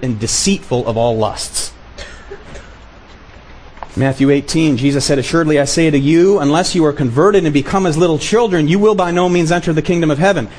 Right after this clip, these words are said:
Therefore, whoever humbles himself as this little child is the greatest," where?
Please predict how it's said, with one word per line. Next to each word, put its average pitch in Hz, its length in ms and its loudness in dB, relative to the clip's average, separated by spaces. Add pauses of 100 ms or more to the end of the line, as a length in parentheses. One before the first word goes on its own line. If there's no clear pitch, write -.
Therefore, 208 680 0 (1300)
whoever 220 280 2
humbles 294 360 0
himself 151 420 2
as 135 100 0
this 147 180 -2
little 180 200 2
child 180 340 2
is 165 160 0
the 160 80 0
greatest," 165 480 2
where? 156 380 2